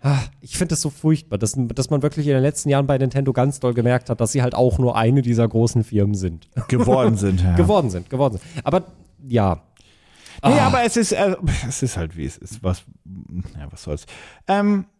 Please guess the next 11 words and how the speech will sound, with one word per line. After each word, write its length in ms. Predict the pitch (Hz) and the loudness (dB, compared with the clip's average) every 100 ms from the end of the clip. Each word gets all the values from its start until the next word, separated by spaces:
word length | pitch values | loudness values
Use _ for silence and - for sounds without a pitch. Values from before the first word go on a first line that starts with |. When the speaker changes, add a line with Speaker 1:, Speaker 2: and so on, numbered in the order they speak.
| _ _ _ - | _ _ _ -4
Speaker 2:
ich 140 | 220 | -2
hab 140 | 277 | -2
noch 140 | 254 233 | -2 -2
ein 160 | 214 | -2
kleines 320 | - 196 196 - | -2 -2 -2 -2
Thema 460 | 190 185 165 151 | 0 2 2 2
so 160 | 147 151 | 2 0
zum, 320 | - 151 135 | 0 0 0
zum, 240 | - 139 131 | 0 0 0
zum 160 | 135 | -2
Übergang. 560 | 165 190 117 104 113 | -2 -2 0 0 0